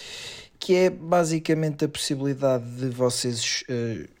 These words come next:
até vinte e dois de dezembro, e isto é importante ser, eh, ser dito, eh, poderem escolher presentes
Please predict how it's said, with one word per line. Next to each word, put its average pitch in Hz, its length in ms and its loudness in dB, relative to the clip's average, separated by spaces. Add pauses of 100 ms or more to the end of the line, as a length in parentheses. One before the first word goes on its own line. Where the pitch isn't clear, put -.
até 123 300 2
vinte 113 340 -4
e 120 60 -2
dois 110 300 -2
de 104 80 -8
dezembro, 117 580 -4
e 107 140 -6
isto - 220 -4
é - 20 0
importante 107 640 -6
ser, 104 440 -6
eh, 98 500 -8
ser 101 400 -8
dito, 113 420 -10 (640)
eh, 131 320 2 (160)
poderem 131 340 2
escolher 127 460 0
presentes 117 880 -2